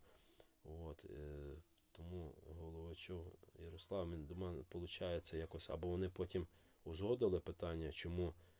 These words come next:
бо тому, ну, е, чому після дзвінка Головач-, е, Ярослава мене прийняли, а потім, е, якби пообіцяли, е, згідно закону все провести, а потім от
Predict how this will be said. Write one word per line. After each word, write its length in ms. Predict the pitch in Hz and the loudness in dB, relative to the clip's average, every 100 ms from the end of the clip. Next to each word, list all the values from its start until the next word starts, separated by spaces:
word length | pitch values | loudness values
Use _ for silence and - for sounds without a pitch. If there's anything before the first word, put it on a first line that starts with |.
| _ _ - | _ _ -18
бо 160 | - | -16
тому, 380 | 78 85 - 87 | -12 -12 -10 -6
ну, 300 | 90 85 67 - 65 65 | -4 -4 -6 -8 -10 -12
е, 180 | - - | -14 -16
чому 380 | - - 90 90 - | -12 -8 -4 -4 -2
після 460 | - - 90 80 - - - | 0 2 2 0 -4 -16 -8
дзвінка 480 | 85 85 95 - 101 | -4 0 0 6 6
Головач-, 480 | 90 90 87 80 - | 6 2 0 -2 -4
е, 460 | - 80 80 78 78 - 85 | -4 -2 -2 -2 -4 -4 -4
Ярослава 520 | 85 - 90 90 85 | 0 2 2 2 2
мене 280 | 82 87 85 | 2 0 0
прийняли, 500 | - 156 131 87 80 - - - _ _ _ _ | 2 4 6 4 2 -6 -20 -20 _ _ _ _
а 220 | - 71 73 | -10 -8 -8
потім, 440 | - 147 - 104 - - _ _ - | -6 -6 -4 -4 -6 -12 _ _ -12
е, 100 | 78 | -8
якби 340 | 82 82 87 | -8 -4 -6
пообіцяли, 920 | - 82 80 82 - 92 87 82 80 | -2 -2 -2 0 6 6 6 2 2
е, 360 | 69 69 76 78 | 0 -2 -2 0
згідно 280 | 82 87 85 | 2 4 6
закону 640 | 92 - 101 92 87 76 | 6 6 6 6 4 2
все 300 | 78 - 98 | 8 10 10
провести, 540 | - 104 127 - - 80 - - - - - | 8 6 10 10 8 2 -2 -20 -20 -20 -10
а 180 | - 73 | -8 -6
потім 400 | - - - 95 | -4 -4 0 0
от 120 | 82 | 0